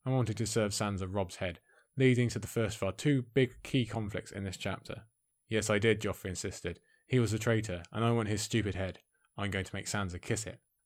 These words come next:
"No," Tyrion's voice was hoarse. "Sansa is no longer yours to torment. Understand that, monster." Joffrey sneered. "You're the monster, uncle." "Am I?" Tyrion cocked his head. "Perhaps you should speak to me softly then.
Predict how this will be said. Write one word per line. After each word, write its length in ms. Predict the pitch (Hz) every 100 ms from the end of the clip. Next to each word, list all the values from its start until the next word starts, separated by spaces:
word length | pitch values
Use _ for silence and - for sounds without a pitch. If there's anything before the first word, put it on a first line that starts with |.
| _
"No," 340 | 98 95 85 80 -
Tyrion's 380 | - 113 95 87
voice 240 | - 98 -
was 120 | 92
hoarse. 420 | 98 85 - - _ _ _
"Sansa 420 | - 110 113 107
is 100 | 92
no 160 | 104 113
longer 240 | 117 110
yours 300 | 101 110 107
to 80 | 107
torment. 460 | - 110 101 85 - _ _ _ -
Understand 580 | 107 104 - 110 101
that, 160 | 90 -
monster." 460 | 87 80 - 90 - _ _ _ _ _ _
Joffrey 300 | - 107 98
sneered. 420 | - 104 92 85 - -
"You're 220 | 104 120
the 80 | 101
monster, 380 | 101 - - 85
uncle." 360 | 82 - 90 - _ _ _ _ _ -
"Am 220 | 180 156
I?" 280 | 90 82 80 -
Tyrion 300 | 120 104 92
cocked 200 | - 92
his 140 | 90
head. 260 | 101 87 - _ _ _ _ -
"Perhaps 280 | 151 131 -
you 60 |
should 180 | 120 113
speak 240 | - 117 110
to 100 | 110
me 80 | 107
softly 380 | 135 131 -
then. 260 | 87 82 80